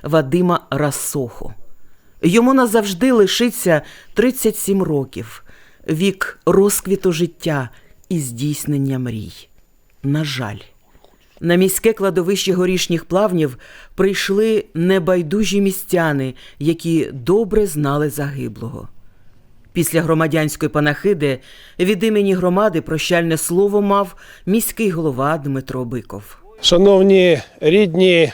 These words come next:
Speaker 2: близькі, друзі, колеги, побратими загиблого.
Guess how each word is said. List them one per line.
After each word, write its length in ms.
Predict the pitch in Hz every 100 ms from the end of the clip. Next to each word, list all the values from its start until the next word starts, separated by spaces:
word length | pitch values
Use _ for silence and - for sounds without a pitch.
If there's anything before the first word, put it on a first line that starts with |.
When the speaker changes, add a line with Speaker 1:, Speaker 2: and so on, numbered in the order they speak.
| - _ _ _ _ _ -
Speaker 2:
близькі, 760 | 127 165 139 - 202 196 180 123 - _ _ _ _ _ _
друзі, 840 | 117 143 196 202 135 185 170 160 110 - _ _ _ -
колеги, 760 | 147 147 175 190 151 156 143 117 _ _ _ _ _ _ _ _ _
побратими 640 | 156 156 160 - 190 190
загиблого. 640 | 151 170 160 135 135 117